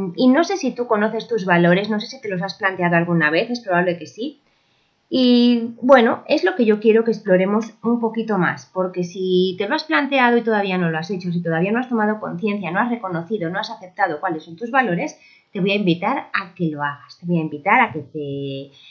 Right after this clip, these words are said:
a que te veas reflejada en ellos, te voy a invitar a que te conozcas un poquito más. ¿Y realmente qué son los valores?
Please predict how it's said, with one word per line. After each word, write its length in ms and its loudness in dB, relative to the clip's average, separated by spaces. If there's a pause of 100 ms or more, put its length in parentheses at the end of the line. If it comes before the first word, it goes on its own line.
(200)
a 140 -2
que 100 -2
te 160 2
veas 440 2
reflejada 480 -6
en 80 -2
ellos, 340 -2
te 80 -6
voy 140 -4
a 20 -6
invitar 560 -4 (300)
a 200 0
que 140 -2
te 220 -2
conozcas 640 0
un 280 0
poquito 520 -6
más. 340 -12 (460)
¿Y 340 4
realmente 840 2
qué 160 0
son 380 2
los 160 2
valores? 680 -2